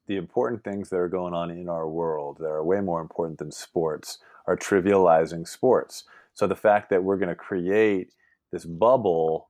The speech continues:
where we're gonna continue our old lifestyle and continue our sports at a time when it's actually being trivialized, that's, that's the feeling of weirdness, I think.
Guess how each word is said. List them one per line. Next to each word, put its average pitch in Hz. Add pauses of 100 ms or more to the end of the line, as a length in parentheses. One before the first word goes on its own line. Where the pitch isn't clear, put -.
where 92
we're 87
gonna 85 (140)
continue 101
our 85
old 87 (140)
lifestyle 87
and 78
continue 92
our 80 (180)
sports - (320)
at 85
a 85
time 85
when 82
it's 80
actually 82 (400)
being 85
trivialized, 73 (460)
that's, 104
that's 107
the 98
feeling 87
of 80
weirdness, 78
I 71
think. 76